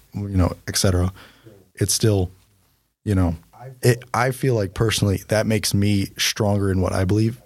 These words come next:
Speaker 2: I feel like I can be stronger in what I believe because seeing other people be stronger, you know, part of the group, that chain. If the individual links,
Speaker 1: Mm-hmm.
Speaker 2: if I see other stronger links,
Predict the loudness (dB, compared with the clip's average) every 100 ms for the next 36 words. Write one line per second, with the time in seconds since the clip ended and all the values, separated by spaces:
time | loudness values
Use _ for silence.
0 | -4 0 2 0 0 0 2 2 2 2
1 | 2 4 2 0 -2 0 2 4 2 2
2 | 2 2 0 -2 -2 0 0 0 -2 2
3 | 2 2 2 0 0 0 0 0 0 0
4 | 0 0 -2 -4 -14 -14 -4 -2 0 0
5 | 2 0 0 -2 0 -2 0 2 2 -2
6 | -8 -20 -20 _ _ _ -4 -4 -2 -2
7 | 0 0 0 -2 -2 0 0 2 2 0
8 | -2 0 0 -2 0 0 0 0 0 2
9 | 2 2 0